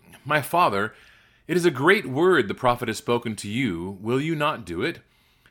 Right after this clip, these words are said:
Has he actually said to you, 'Wash and be clean'?"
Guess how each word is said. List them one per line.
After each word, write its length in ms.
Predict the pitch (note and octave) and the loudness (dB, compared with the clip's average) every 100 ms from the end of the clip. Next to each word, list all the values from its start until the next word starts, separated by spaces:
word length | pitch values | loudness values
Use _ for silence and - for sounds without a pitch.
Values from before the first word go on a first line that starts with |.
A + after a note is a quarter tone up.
| _ | _
Has 180 | C#3+ E3 | 0 0
he 140 | E3 | 0
actually 380 | E3 F3+ G3 F#3+ | -2 -2 -2 -2
said 260 | - F3+ | 2 0
to 80 | F3+ | 0
you, 260 | F3+ F3+ F#3+ | -2 -2 -2
'Wash 500 | C#3 B2+ D3+ D#3 - | -2 -2 -2 -4 -6
and 200 | C#3 D#3+ | -6 -6
be 120 | D3+ | -6
clean'?" 540 | D#3 - C3+ G3 B3 | -8 -4 -2 -2 -6